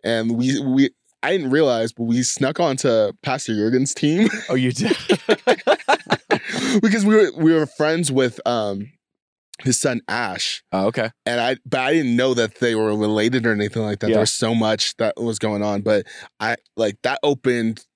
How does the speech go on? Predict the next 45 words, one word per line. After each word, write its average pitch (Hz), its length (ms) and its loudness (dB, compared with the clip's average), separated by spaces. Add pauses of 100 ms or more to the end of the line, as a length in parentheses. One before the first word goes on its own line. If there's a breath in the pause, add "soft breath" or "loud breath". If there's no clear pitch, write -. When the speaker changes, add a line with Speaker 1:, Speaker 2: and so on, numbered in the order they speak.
Speaker 1:
just 113 180 -4
a 101 40 -4
whole 113 720 0 (240)
new 110 340 0
trajectory 101 680 -4
of 98 340 -6
how 104 260 -4
I 104 60 -2
lived 101 300 -4
my 98 120 -6
life 107 440 -2
and 92 260 -16 (720)
where, 104 460 -2 (120)
where 104 160 -6
things 101 420 -12 (160)
went 104 420 -8
and - 80 -12
how 123 160 -2
that 127 160 0
influenced 110 720 -6 (240)
me 117 120 0
even 110 280 -2
being 104 260 -4
in 92 80 -8
high 101 180 -8
school 95 280 -6
for - 120 -16
the 98 100 -14
remainder 95 560 -14
of, - 160 -16
like - 200 -12 (120)
Speaker 2:
Yeah. 95 240 -2 (440)
So - 120 -6
how 180 200 -2
did 240 100 -2
Speaker 1:
Mm. - 80 -4
Speaker 2:
you 190 60 -2
get 151 220 -2
plugged 139 280 -2
into 117 260 -2
going 110 300 -2
to - 140 -8
performing 104 400 -4
arts 104 240 -2
school? - 360 -10